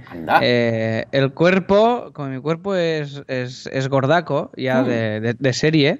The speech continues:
Speaker 2: ¿vale?
Speaker 1: Sí.
Speaker 2: Es cuerpo, es cuerpo de gordo, entonces, eh, guar-, guarda.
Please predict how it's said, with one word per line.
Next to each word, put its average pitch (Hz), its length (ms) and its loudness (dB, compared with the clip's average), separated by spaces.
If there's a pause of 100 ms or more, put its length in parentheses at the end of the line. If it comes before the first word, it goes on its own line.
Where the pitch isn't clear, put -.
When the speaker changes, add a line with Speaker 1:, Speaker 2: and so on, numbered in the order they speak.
Speaker 2:
¿vale? 117 360 4
Speaker 1:
Sí. 151 60 -8
Speaker 2:
Es - 40 -18
cuerpo, - 320 -10 (340)
es - 100 -20
cuerpo 147 300 -2
de 135 60 2
gordo, 160 420 2 (300)
entonces, 156 340 -2
eh, 147 180 -2
guar-, 143 320 0
guarda. 139 520 -2